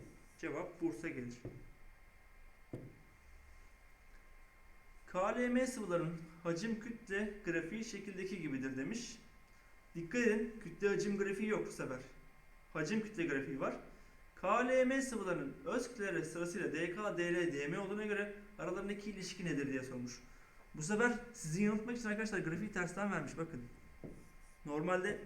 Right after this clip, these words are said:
burası kütle, burası hacim miydi? Böyle olduğunda ne diyorduk? Eğimi en fazla olan, yani değeri kütleye daha yakın olan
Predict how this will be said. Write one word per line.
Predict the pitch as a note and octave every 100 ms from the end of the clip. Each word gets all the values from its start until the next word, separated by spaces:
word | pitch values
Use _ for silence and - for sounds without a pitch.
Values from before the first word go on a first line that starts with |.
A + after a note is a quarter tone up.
| - -
burası | D#3+ F3+ - -
kütle, | G3+ F#3+ G#3+ - - - - - - - - - - - - - -
burası | E3 E3 F#3
hacim | D#3 G3 A3
miydi? | D3+ B2+ B2 - - - - - - - - - -
Böyle | G3 B3
olduğunda | A3+ E3 D#3 F#3 B3 - - -
ne | G#3+
diyorduk? | A3 F3+ - - - - - - -
Eğimi | E3 F#3+ G#3
en | A3+ B3 A#3+
fazla | G3+ F3 D#3
olan, | D3+ B3 - - - - - - - - - - - - -
yani | E3 E3 D3+
değeri | D#3 F3+ G#3+
kütleye | - - G3+ G#3+
daha | G3+ A3+
yakın | A3 F3+
olan | D3+ F#3+